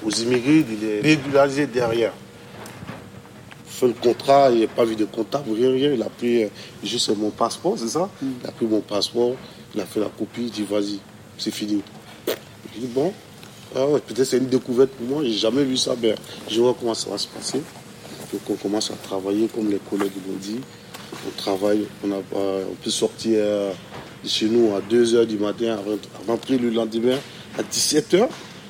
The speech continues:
Speaker 1: et tu repars à dix-neuf heures. Des fois, t'as qu'une heure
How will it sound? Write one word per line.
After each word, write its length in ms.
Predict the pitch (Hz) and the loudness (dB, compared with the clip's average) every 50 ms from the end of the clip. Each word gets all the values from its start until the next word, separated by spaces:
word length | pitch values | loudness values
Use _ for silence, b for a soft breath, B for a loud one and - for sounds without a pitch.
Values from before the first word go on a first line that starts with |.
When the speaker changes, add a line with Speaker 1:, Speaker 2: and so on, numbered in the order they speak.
| - - | -2 -2
Speaker 1:
et 80 | 117 | -2
tu 160 | - - 131 | 0 0 0
repars 440 | 123 110 131 131 - - 156 151 - | 2 2 2 2 4 2 2 2 2
à 60 | 123 | 0
dix-neuf 460 | 117 107 - 117 139 139 147 156 156 143 | -4 -4 -2 -2 2 4 4 4 6 4
heures. 200 | 139 135 127 - - - - - - - - - - - - - | 4 4 2 0 -4 -8 -10 -12 -14 -14 -14 -18 -20 -12 -8 -6
Des 60 | 107 | -2
fois, 180 | - 123 131 - | 0 2 0 2
t'as 100 | 101 107 | 0 -2
qu'une 460 | - - 123 123 135 147 151 147 143 | -2 -2 0 0 0 2 2 4 6
heure 280 | 147 151 151 156 165 196 | 8 8 8 8 6 4